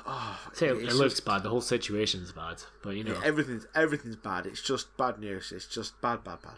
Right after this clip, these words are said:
Speaker 2: Yeah, fake news.
Speaker 1: Now,
Speaker 2: No, it's, this is real.
Speaker 1: this is real news. The
Speaker 2: Yeah.
Speaker 1: occult obsession does not end there. Dix has painted many murals on the walls in his home.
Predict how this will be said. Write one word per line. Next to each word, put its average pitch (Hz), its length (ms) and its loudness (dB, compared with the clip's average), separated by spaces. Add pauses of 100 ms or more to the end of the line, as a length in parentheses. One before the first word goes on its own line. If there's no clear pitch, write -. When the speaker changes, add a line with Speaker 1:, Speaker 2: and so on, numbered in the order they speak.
(160)
Speaker 2:
Yeah, 87 200 -8 (200)
fake 135 320 2
news. 107 140 0
Speaker 1:
Now, 147 160 6
Speaker 2:
No, 143 220 8
it's, - 120 4
this 127 140 4
is 107 160 -2
real. 113 220 4 (760)
Speaker 1:
this 143 160 2
is 131 120 -4
real 185 180 4
news. 123 240 -2 (260)
The - 160 4
Speaker 2:
Yeah. - 40 6
Speaker 1:
occult 214 280 6
obsession 147 500 2
does 151 180 4
not 143 200 2
end 127 180 0
there. 117 340 2 (420)
Dix 165 280 2
has 143 80 -2
painted 139 440 4
many 139 320 2
murals 123 460 4
on 110 260 -2
the 101 60 0
walls 110 500 4 (380)
in 113 140 -2
his 95 140 -6
home. 117 340 2